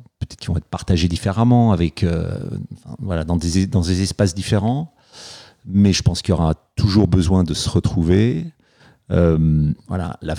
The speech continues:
la force de New York, euh, une vie, une vie culturelle, euh, des, qui est, qui est, euh, unique et qui reprendra, forcément.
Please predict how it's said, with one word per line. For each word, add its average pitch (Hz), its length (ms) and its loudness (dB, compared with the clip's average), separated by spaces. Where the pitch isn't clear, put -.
la 90 100 2
force 95 300 0
de 95 80 4
New 95 180 4
York, 101 320 2
euh, 78 320 -2
une 82 220 -10
vie, 90 300 -4
une 85 200 0
vie 85 140 -8
culturelle, 98 760 2
euh, 80 380 2
des, 80 440 -2
qui 101 340 2
est, 98 60 0
qui 98 520 0
est, 98 200 4
euh, 82 380 -2
unique 123 500 2
et - 80 -6
qui - 180 -4
reprendra, 113 640 2
forcément. 107 440 0